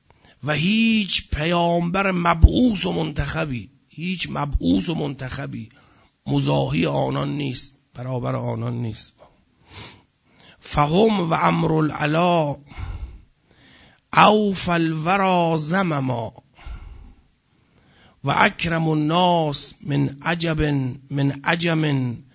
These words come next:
و من عربی. اینجا در چاپ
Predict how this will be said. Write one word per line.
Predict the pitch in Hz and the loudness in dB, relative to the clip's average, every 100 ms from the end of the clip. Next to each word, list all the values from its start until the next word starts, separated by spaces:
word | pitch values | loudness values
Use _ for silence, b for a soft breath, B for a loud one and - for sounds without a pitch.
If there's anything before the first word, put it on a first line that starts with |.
| b b b - | b b b -2
و | 143 | 0
من | 143 135 139 | 2 0 -2
عربی. | 160 170 156 131 113 104 - _ _ _ _ b b b b b | -2 -2 -2 -4 -4 -6 -16 _ _ _ _ b b b b b
اینجا | - 135 170 | -6 -2 0
در | 180 165 143 - _ _ _ _ - - _ _ _ _ | -2 -4 -4 -8 _ _ _ _ -20 -20 _ _ _ _
چاپ | - 135 131 131 123 | -2 -2 0 -2 -2